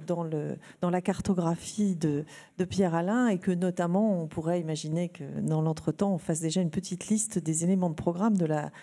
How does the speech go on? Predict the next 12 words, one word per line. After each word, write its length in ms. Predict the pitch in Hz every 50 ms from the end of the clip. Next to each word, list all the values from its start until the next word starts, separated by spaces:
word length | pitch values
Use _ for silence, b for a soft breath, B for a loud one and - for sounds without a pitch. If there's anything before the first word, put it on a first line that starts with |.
| B B B -
de 60 | 175
la 120 | 165 165
deuxième, 640 | 160 170 214 208 190 214 220 208 190 175 165 156 151 B B B B B B B B B - -
euh, 1500 | 160 156 156 147 139 139 131 - 85 82 67 80 78 62 69 73 55 60 71 58 57 53 53 58 58 55 50 50 53 -
des 160 | 165 170 185
deuxièmes 400 | 180 190 190 180 220 214 202 180
assises. 380 | 190 185 180 - 196 170 170 - B B B B B B B B - _ -
Euh, 380 | - 156 170 160 165 160 156 -
mais 300 | 113 113 214 - 196 208
vous 180 | 196 208 214 233
avez 160 | 220 208 220
raison, 320 | 208 214 226 214 220 254